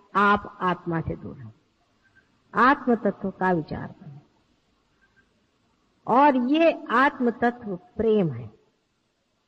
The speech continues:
अनेक बार इसका विचार करें, बहुत बड़ा विचार है। आत्म तत्व प्रेम है। बहुत अनेक धर्म संसार में संस्थापित हुए,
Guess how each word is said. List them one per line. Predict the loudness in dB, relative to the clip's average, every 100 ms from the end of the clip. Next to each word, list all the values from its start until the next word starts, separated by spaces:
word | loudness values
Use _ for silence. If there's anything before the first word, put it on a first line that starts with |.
| _ _ _ _ _ _ _ _ _ _ _ 0
अनेक | 4 6 6 6
बार | 6 6
इसका | 2 2 2
विचार | 4 4 4
करें, | 4 4 4
बहुत | 4 2
बड़ा | 2 2 2 0 -10 -20 -20 _ -20 -20 -20 -8
विचार | -4 0 0 0
है। | -4 -10 _ _ _ _ -6
आत्म | 2 4 4 0 0 0
तत्व | 0 0 0 0 -8 -4 -2 -2
प्रेम | -4 _ 0 4 6 6 4
है। | 0 -6 -10 -20 _ _ _ _ _ _ _ _ _ _ _ _ _ _ _ _ _ _ _ _ _ -8
बहुत | 0 4 4 2 -2
अनेक | 4 4 4 2
धर्म | 4 4
संसार | 6 4 4 4 6
में | 6 4
संस्थापित | 4 2 2 -2 0 -2 0
हुए, | 2 2